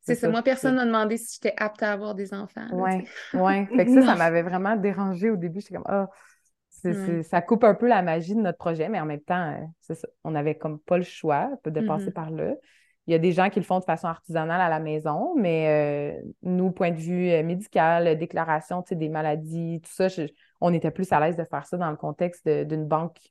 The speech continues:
Speaker 2: vraiment de données qui est régie par Santé Canada, puis fait que c'est ça, t'as un beau catalogue, c'est comme un, un Tinder des donneurs, là. C'est comme, t'as tout sur eux, là, tu sais tellement de choses. C'est, moi, ça nous a vraiment impressionnés, là. C'est comme, euh, t'as une lettre de présentation, t'as ce qu'ils font dans la vie, ce que leurs parents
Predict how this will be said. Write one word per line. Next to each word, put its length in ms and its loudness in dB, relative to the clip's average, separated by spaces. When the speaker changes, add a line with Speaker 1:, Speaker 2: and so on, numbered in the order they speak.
Speaker 2:
vraiment 240 -2
de 100 0
données 380 -2
qui 320 -8
est 60 -6
régie 260 2
par 180 0
Santé 240 -4
Canada, 540 0
puis 340 -10
fait 120 2
que 200 2
c'est 160 4
ça, 180 6
t'as 140 4
un 60 6
beau 160 4
catalogue, 540 4
c'est 120 -4
comme 200 0
un, 220 0
un 60 -2
Tinder 480 0
des 120 -2
donneurs, 480 -2
là. 120 -2
C'est 180 -6
comme, 540 -2
t'as 160 2
tout 320 6
sur 160 0
eux, 180 4
là, 140 2
tu 120 -10
sais 160 -2
tellement 360 2
de 60 -8
choses. 340 0
C'est, 120 -2
moi, 280 0
ça 200 -6
nous 140 -6
a 60 2
vraiment 220 -2
impressionnés, 520 -2
là. 120 2
C'est 120 -12
comme, 240 -2
euh, 160 -6
t'as 80 6
une 80 4
lettre 200 6
de 60 6
présentation, 960 0
t'as 300 2
ce 100 -12
qu'ils 220 -20
font 240 0
dans 120 4
la 140 2
vie, 220 0
ce 40 -20
que 80 0
leurs 280 0
parents 340 2